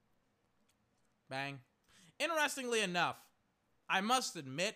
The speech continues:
it is interesting, though, when you think about it. Who are the two guys that everyone blamed on the downfall of Pittsburgh? Right? The triple Bs, right? If you remember that.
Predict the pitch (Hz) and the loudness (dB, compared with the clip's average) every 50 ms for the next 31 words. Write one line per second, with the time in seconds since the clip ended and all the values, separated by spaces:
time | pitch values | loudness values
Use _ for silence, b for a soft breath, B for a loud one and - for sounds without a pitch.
0 | - - 165 170 196 214 175 180 - 180 180 170 185 185 - 208 196 196 196 208 | -6 -8 -2 0 2 2 0 0 -4 -8 -8 -8 -8 -8 -6 -6 -6 -4 -2 -2
1 | 214 208 208 180 175 170 165 160 - 165 165 170 170 175 175 180 190 196 - b | -2 -2 -4 -6 -8 -8 -8 -6 -6 -6 -4 -2 0 2 2 2 2 -2 -4 b
2 | b b b b b b b b - 320 349 370 381 320 240 - - - 240 247 | b b b b b b b b -4 0 0 0 2 0 -2 -2 -2 -6 -4 -4
3 | 196 175 180 185 185 175 147 110 110 107 - - - - _ _ _ _ _ _ | 0 4 6 6 6 6 4 2 -2 -10 -14 -16 -16 -18 _ _ _ _ _ _
4 | _ _ _ _ _ _ _ _ _ _ _ _ _ _ _ _ _ _ _ - | _ _ _ _ _ _ _ _ _ _ _ _ _ _ _ _ _ _ _ -16
5 | 139 139 160 165 170 - 175 175 196 220 202 214 208 190 165 127 131 147 160 175 | -8 -2 -2 -2 0 0 -2 -2 -2 -2 0 0 0 0 -2 -4 -6 -2 0 2
6 | 175 175 170 165 147 143 127 - 135 139 139 135 123 120 139 139 143 139 131 127 | 2 2 2 -2 -4 -8 -10 -10 -10 -10 -10 -10 -8 -6 -4 -4 -4 -4 -4 -4
7 | 147 135 127 113 - - - 139 - - - 104 95 90 _ _ _ _ _ _ | -4 -4 -4 -4 -6 -10 -12 -12 -12 -14 -18 -18 -18 -18 _ _ _ _ _ _
8 | _ _ _ _ _ _ _ _ _ _ _ _ _ _ _ _ _ _ _ _ | _ _ _ _ _ _ _ _ _ _ _ _ _ _ _ _ _ _ _ _
9 | _ _ _ _ - 135 143 143 - _ _ _ 123 143 131 - - 233 196 220 | _ _ _ _ -14 -12 -12 -12 -12 _ _ _ -14 -14 -8 -4 -2 -2 -2 -2
10 | 202 156 139 185 175 139 113 95 - 139 139 139 143 143 - 139 123 127 143 147 | -4 -4 -4 -4 -4 -4 -6 -8 -8 -6 -4 -2 -2 -4 -6 -10 -12 -10 -8 -8
11 | 143 139 151 160 156 147 135 139 139 131 113 104 | -8 -6 -6 -6 -6 -6 -4 -2 0 0 0 -2